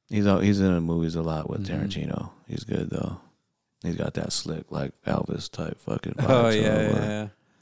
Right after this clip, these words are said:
Speaker 1: but
Speaker 2: yeah. Um, so in the
Speaker 1: Madsen, Michael Madsen. Yeah, he's good.
Speaker 2: Yeah?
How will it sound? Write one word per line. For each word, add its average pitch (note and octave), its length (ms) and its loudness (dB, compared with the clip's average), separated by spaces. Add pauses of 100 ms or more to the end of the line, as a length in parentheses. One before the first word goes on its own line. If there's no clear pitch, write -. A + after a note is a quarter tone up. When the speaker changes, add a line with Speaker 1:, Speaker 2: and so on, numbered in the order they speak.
(420)
Speaker 1:
but B2+ 80 4
Speaker 2:
yeah. A2+ 200 4
Um, G2+ 240 -6
so A2+ 380 6
in G#2+ 160 6
the G2+ 500 2
Speaker 1:
Madsen, E2 440 0
Michael E2 280 -2
Madsen. - 500 -6 (120)
Yeah, C2 300 -6 (140)
he's - 180 -10
good. - 200 -10 (120)
Speaker 2:
Yeah? A2+ 240 -2